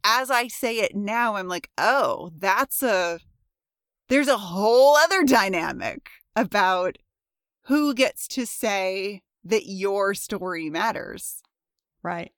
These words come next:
Speaker 2: Right. Well, and it's fascinating to me. Um, and in a minute, we're gonna get deep into some qualitative research methodology because I can't
Speaker 1: Hell
Speaker 2: help
Speaker 1: yeah, we
Speaker 2: myself.
Speaker 1: are.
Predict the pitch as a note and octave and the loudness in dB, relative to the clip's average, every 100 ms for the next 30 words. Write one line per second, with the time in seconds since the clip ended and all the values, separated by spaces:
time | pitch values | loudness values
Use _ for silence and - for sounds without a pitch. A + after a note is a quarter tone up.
0 | _ _ - - - - - G#3+ A3 - | _ _ -20 -20 -20 -14 -2 0 0 0
1 | C4 D#4 - D4+ C#4 - - E4 G#4 E4 | 4 4 6 4 2 -2 -4 -4 -4 -2
2 | C#4 G#3+ G#3 - A3+ A3+ G3 E3+ - - | -2 -2 -4 -4 -2 0 0 -2 -4 4
3 | G3+ F3+ E3 E3 E3+ _ _ G3 G#3 F3 | 4 4 0 -6 -16 _ _ -2 -2 0
4 | F#3 G#3+ F3+ - G#3 F3+ E3 D#3 D#3+ C4+ | 0 0 0 -2 -6 -4 -8 -8 -6 -2
5 | D#4+ - G#3+ F#3 F3+ - B3+ C4+ - C#4 | -2 0 -2 -4 -6 -4 0 0 -2 -4
6 | B3+ F#3 B3+ - C#4+ - D4 D4 C#4+ D4+ | -2 -2 -2 -2 -4 2 2 2 2 4
7 | D4 - B3 - A#3 G#3 - A#3+ C4 - | 2 0 -6 -2 -2 -2 2 2 2 2
8 | F4 E4 E4 E4+ E4+ D#4 D4 D#4+ F#4 D#4 | 6 8 10 10 8 6 6 8 8 8
9 | D4+ D#4 D#4 D#4 D4+ | 8 8 8 8 6